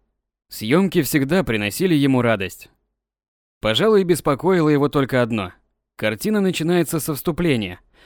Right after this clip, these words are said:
которое никак не связано с последующим сюжетом. Инди сбегает из подземной пещеры,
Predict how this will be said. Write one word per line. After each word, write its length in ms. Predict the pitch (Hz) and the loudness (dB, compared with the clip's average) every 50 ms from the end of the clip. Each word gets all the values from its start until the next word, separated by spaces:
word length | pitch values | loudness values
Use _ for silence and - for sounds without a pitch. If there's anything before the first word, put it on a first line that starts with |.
| _ _ _ | _ _ _
которое 380 | - 196 165 202 196 170 156 143 | -4 -2 0 2 2 2 2 2
никак 360 | 147 139 117 151 175 156 - | 2 2 2 2 0 0 0
не 120 | 120 107 | -4 -4
связано 400 | - - 135 156 165 190 196 180 | -2 0 0 0 0 0 -2 -4
с 40 | 151 | -2
последующим 600 | - 156 135 - 131 131 127 131 123 - 135 123 | -2 -4 -2 -2 -2 -2 0 0 -2 -2 -2 -4
сюжетом. 520 | - - 127 113 123 113 - - 98 85 - _ _ _ _ _ _ _ _ _ _ - | -4 -4 -4 -4 -4 -4 -4 -6 -12 -16 -18 _ _ _ _ _ _ _ _ _ _ -2
Инди 280 | 110 123 139 123 135 | 0 0 2 2 0
сбегает 480 | 131 120 135 131 127 143 156 156 143 147 | -2 0 0 0 2 2 2 2 2 0
из 100 | 131 - | -2 -2
подземной 440 | 147 135 120 123 147 143 143 139 120 | -2 -4 -2 0 0 2 2 0 0
пещеры, 500 | 151 147 - - 196 156 113 95 87 | -2 -4 -2 -2 -2 -2 -2 -4 -6